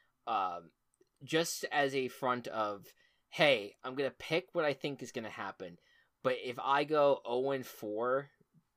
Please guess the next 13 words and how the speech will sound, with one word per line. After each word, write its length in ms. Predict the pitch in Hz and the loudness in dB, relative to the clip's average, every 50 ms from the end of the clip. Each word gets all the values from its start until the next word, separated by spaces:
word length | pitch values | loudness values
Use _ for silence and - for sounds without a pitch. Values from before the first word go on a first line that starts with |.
| _ _ _ _ _ _ _ 78 80 _ - | _ _ _ _ _ _ _ -20 -20 _ -20
f-, 600 | - - - - - - _ _ - 110 117 113 110 | -20 -20 -20 -20 -20 -20 _ _ -10 -10 -10 -4 0
that, 280 | 127 120 117 117 - | 2 2 2 0 2
that 260 | - 127 131 131 120 127 | 2 2 2 2 0 -4
means 320 | 131 131 127 120 117 117 | -8 -10 -10 -10 -8 -4
that 140 | - 120 110 | -2 -2 -2
something 320 | - - 123 113 117 107 104 | 0 -2 -2 -2 -4 -8 -10
great 320 | - 113 113 110 98 - | -4 -2 -2 -2 -2 -2
happened 440 | - 110 98 92 - 107 98 95 95 | -4 -4 -4 -4 -6 -10 -12 -12 -14
in 100 | 95 92 | -16 -16
the 120 | 92 90 | -16 -16
N 80 | 85 82 87 | -16 -16 -16
F 120 | - - | -14 -14
L." 260 | 101 69 58 60 - | -12 -12 -12 -14 -16